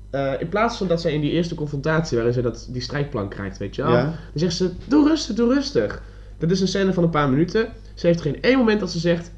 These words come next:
Speaker 1: "Evert, je begrijpt me verkeerd." Dat zegt ze niet. Het enige wat ze zegt is, "Oeh, doe rustig, doe rustig, Evert niet doen, Evert niet doen." Dus ze houdt de, ze kaatst de bal af en Evert zit nog steeds het ongewisse. Op het moment dat hij zegt, "Hey Anouk, ben je bij Mar-, bij Tom weg vanwege mij?"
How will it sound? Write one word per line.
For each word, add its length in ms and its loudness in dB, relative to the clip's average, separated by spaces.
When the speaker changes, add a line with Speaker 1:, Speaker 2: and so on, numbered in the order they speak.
Speaker 1:
"Evert, 420 6
je 80 -4
begrijpt 420 2
me 80 0
verkeerd." 460 -6
Dat 140 -6
zegt 260 -4
ze 100 -2
niet. 300 -2
Het 80 -14
enige 160 8
wat 100 2
ze 60 -8
zegt 200 -4
is, 200 2
"Oeh, 160 6
doe 80 4
rustig, 240 2
doe 100 -2
rustig, 220 -2
Evert 320 2
niet 140 2
doen, 200 4
Evert 280 2
niet 140 0
doen." 300 0
Dus 100 -8
ze 80 -2
houdt 200 4
de, 60 -2
ze 200 -6
kaatst 300 0
de 60 -2
bal 280 2
af 180 2
en 80 -6
Evert 300 2
zit 100 -4
nog 100 -4
steeds 160 0
het 100 -12
ongewisse. 540 0
Op 60 -8
het 240 -18
moment 220 2
dat 100 0
hij 280 2
zegt, 400 0
"Hey 160 2
Anouk, 320 4
ben 120 4
je 80 6
bij 100 0
Mar-, 280 0
bij 200 4
Tom 220 2
weg 240 2
vanwege 360 -2
mij?" 440 2